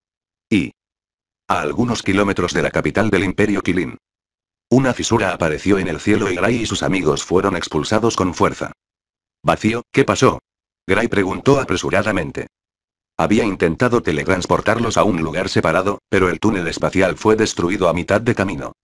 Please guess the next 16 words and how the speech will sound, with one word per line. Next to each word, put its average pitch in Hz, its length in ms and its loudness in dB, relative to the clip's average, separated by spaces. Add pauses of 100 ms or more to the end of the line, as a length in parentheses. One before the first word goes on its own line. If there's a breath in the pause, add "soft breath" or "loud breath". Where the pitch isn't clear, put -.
(120)
Si - 180 0
no 101 120 0
fuera 104 280 2
por 101 160 2
la 87 100 -4
rápida 90 360 0
reacción 95 460 -2
de 98 80 -4
Boyd, 113 220 0 (160)
habrían 95 420 0
quedado 85 340 0
atrapados 90 520 0
en 101 80 2
una 107 180 0
turbulencia 87 640 0
espacial. 82 460 -2